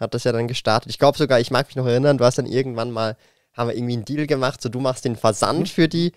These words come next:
Speaker 1: Karten und du bekommst halt pro Bestellung irgendwie einen bestimmten Betrag.
Speaker 2: Genau, genau.
Speaker 1: Irgend sowas haben wir, glaub ich, mal noch gemacht. Das war ganz, ganz am Anfang.
Speaker 2: Weil
Speaker 1: Da war ich
Speaker 2: d-
Speaker 1: auch noch irgendwie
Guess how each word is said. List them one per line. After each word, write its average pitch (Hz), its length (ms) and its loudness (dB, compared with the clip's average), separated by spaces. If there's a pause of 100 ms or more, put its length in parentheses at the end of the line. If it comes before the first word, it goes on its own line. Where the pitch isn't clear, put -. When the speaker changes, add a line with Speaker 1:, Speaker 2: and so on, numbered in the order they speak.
(380)
Speaker 1:
Karten 143 540 0
und 123 120 -2
du 120 80 -4
bekommst 131 440 -2
halt 113 160 -2
pro 151 560 -2
Bestellung 123 580 -4
irgendwie 113 280 -8
einen 107 120 -12
bestimmten 120 460 -12
Betrag. 117 440 0
Speaker 2:
Genau, 107 300 2
genau. 107 200 -20
Speaker 1:
Irgend 139 180 0
sowas 143 320 0
haben 143 100 0
wir, 147 80 0
glaub 139 160 0
ich, 143 140 -6
mal 131 100 -2
noch 135 180 -4
gemacht. 127 320 -6
Das - 120 -10
war 110 80 0
ganz, 147 320 -2
ganz 131 200 0
am 110 120 -4
Anfang. 110 280 -6
Speaker 2:
Weil 131 100 2
Speaker 1:
Da 101 40 -8
war 107 140 2
ich - 60 0
Speaker 2:
d- - 60 -8
Speaker 1:
auch 127 140 2
noch 135 100 -4
irgendwie 120 280 -4